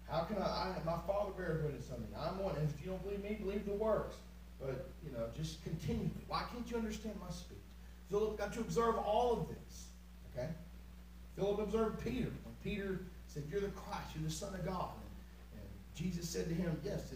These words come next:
that's, flesh and blood has revealed that to you, Peter, but my spirit." But then he turns around and, "Well, you're not gonna get killed. You're not gonna," and he saw Jesus rebuke him. That's carnal. You're full of the devil. You're full of Satan. Philip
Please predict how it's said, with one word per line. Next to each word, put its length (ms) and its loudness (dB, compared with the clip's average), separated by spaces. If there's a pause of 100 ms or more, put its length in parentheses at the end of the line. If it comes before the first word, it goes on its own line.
that's, 260 0 (460)
flesh 220 0
and 100 0
blood 180 6
has 140 2
revealed 340 2
that 220 2
to 40 2
you, 100 0 (140)
Peter, 240 2 (300)
but 100 -2
my 140 0
spirit." 500 2
But 120 -2
then 100 4
he 100 6
turns 260 4
around 200 4
and, 80 -2
"Well, 260 2
you're 120 2
not 120 2
gonna 140 4
get 200 -2
killed. 220 -2
You're 80 -2
not 100 -4
gonna," 120 2 (240)
and 160 0
he 120 6
saw 580 6
Jesus 340 2
rebuke 340 0
him. 80 0
That's 200 0 (100)
carnal. 360 6
You're 140 4
full 240 4
of 60 4
the 80 6
devil. 260 4
You're 120 -2
full 100 -2
of 60 -2
Satan. 240 2 (320)
Philip 340 10